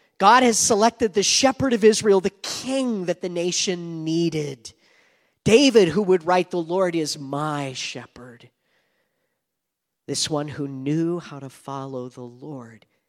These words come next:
he could lead. In Psalm seventy-eight, verse seventy, not written by David, we read, "He also chose David his servant and took him from the sheepfolds. From following the ewes,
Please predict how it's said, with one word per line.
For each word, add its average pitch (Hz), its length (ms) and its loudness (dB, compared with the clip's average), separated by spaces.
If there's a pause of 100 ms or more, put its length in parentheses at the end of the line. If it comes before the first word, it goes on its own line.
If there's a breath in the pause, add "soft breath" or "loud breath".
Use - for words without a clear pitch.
(120)
he 123 640 -16
could - 360 -20
lead. 107 460 -20 (1000)
In - 60 -20
Psalm 127 340 -8
seventy-eight, 127 640 -10
verse 117 220 -12
seventy, 113 600 -14
not 123 260 -18
written 131 320 -20
by 113 200 -14
David, 120 600 -16 (1600)
we 127 80 -12
read, 123 280 -10
"He 127 140 -10
also 143 360 -6
chose 170 600 -6
David 123 380 -10
his 123 180 -16
servant 135 440 -12
and 113 180 -16
took - 280 -10
him 123 220 -14
from 123 220 -16
the 123 80 -18
sheepfolds. - 1120 -18 (400)
From 120 180 -12
following 165 600 -4
the 139 80 -12
ewes, 147 720 -8